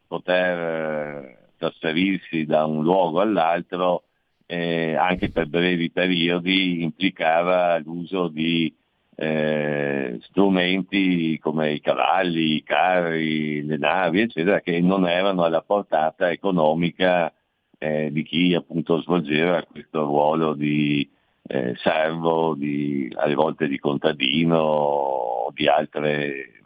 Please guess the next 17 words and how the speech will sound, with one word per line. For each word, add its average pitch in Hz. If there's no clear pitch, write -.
mansioni. 69
E, 98
e 87
un 90
po' 117
la 117
tendenza 95
che, 85
che -
sembrerebbe 87
apparire 92
in 85
questi 87
dettami 85
delle 80
direttive 80
europee 80